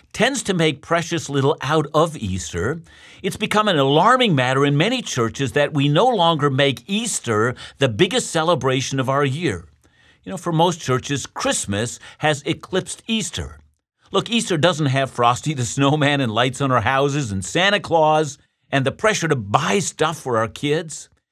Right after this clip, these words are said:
You know, kids don't wake up bright-eyed on Easter Sunday morning the way they do at Christmas. And Easter doesn't have all the church presentations and the parties and the decorations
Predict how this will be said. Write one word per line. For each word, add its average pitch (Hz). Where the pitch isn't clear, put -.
You 220
know, 208
kids 165
don't 147
wake 139
up 127
bright-eyed 131
on 123
Easter 135
Sunday 135
morning 135
the 123
way 143
they 156
do 156
at 190
Christmas. 95
And 139
Easter 214
doesn't 208
have 135
all 180
the 185
church -
presentations 147
and 131
the 139
parties 143
and 143
the 135
decorations 117